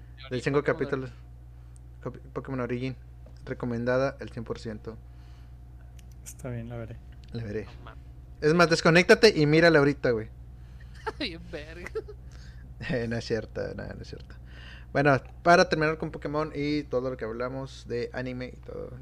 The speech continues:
Speaker 2: ya para terminar, este, vamos a dar un pequeño repaso. Ok, eh, Nintendo tres D S cumplió diez años.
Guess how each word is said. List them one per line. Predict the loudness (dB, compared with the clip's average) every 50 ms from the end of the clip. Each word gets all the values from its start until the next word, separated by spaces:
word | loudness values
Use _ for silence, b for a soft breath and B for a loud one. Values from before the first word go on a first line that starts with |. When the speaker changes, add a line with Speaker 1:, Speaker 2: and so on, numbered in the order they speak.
| -10
Speaker 2:
ya | -8 -8 -8 -6
para | -4 -6 -6
terminar, | -4 -4 -4 -4 -2 0 0 0 -2 -2 -6 -12 -18 -20 -20 B B B B B B B B B B B B B B B B B B B B B B B
este, | B -2 -2 -2 2 4 6 6 8 8 8 8
vamos | 8 6 6 6
a | 6
dar | 6 6
un | 6 4 2
pequeño | 2 6 6 6 8 8 6 6 6 6 4
repaso. | 4 2 0 0 -2 -2 0 0 -2 -2 -2 -4 b b b b b b b b b b b b b b b b -12 -8
Ok, | -8 -4 2 6
eh, | 6 6 6 6 4 2 4 6 6 6 6 4
Nintendo | 2 0 0 0 0 0 0
tres | 0 0 2
D | 4 4 4
S | 4 2
cumplió | 0 0 2 2
diez | 2 2 4 4
años. | 2 4 2 0 -2 -4 -8 -14